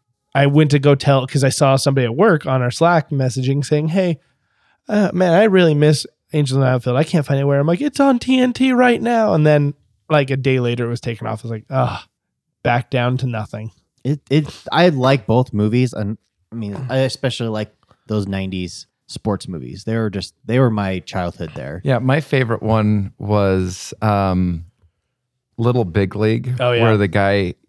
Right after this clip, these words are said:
Speaker 3: gets to inherit the Minnesota Twins. That is, like, my favorite one out of all of 'em.
Speaker 2: I also like Rookie of the Year,
Speaker 1: Uh-huh.
Speaker 2: Mighty Ducks one, two, three. Um,
Speaker 1: I can't even remember three.
Speaker 3: It's the Olympic one.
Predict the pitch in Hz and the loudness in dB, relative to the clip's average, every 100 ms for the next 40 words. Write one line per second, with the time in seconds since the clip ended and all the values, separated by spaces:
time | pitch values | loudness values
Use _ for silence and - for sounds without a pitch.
0 | 98 107 87 - _ _ _ - 110 98 | -4 -4 -4 -12 _ _ _ -2 0 2
1 | 92 95 95 - 98 95 95 98 90 80 | 2 2 0 0 0 2 0 0 -2 -2
2 | 85 85 95 110 _ _ _ _ - 123 | -4 -2 -2 -4 _ _ _ _ -4 0
3 | 127 135 131 104 92 - 90 85 - 90 | 2 2 0 0 -2 0 -2 -2 -2 -2
4 | - 87 82 85 82 78 - 98 82 _ | 0 -2 -2 -4 -2 -4 -6 -10 -14 _
5 | _ _ 117 120 123 110 - 104 110 98 | _ _ -2 0 0 -2 -2 -4 -4 -6
6 | 95 92 117 123 117 117 113 110 135 135 | -6 -4 0 2 2 2 0 2 0 2
7 | 127 127 110 110 110 - 113 110 - 113 | 0 0 -2 -2 -6 -6 -6 -4 -4 -6
8 | 98 - 120 117 113 113 110 107 _ _ | -6 -6 -4 -2 -2 -2 -4 -6 _ _
9 | _ _ _ - 98 101 95 90 90 90 | _ _ _ -16 -12 -12 -12 -12 -12 -8
10 | 175 285 302 135 120 120 123 - 117 113 | -4 -2 0 0 -2 -4 -6 -6 -10 -8
11 | 107 _ _ _ _ _ _ _ _ _ | -10 _ _ _ _ _ _ _ _ _
12 | _ _ _ _ 120 113 - 120 107 - | _ _ _ _ -6 -6 -2 0 0 2
13 | 92 95 98 - 80 80 90 | 0 0 -2 -6 -6 -6 -8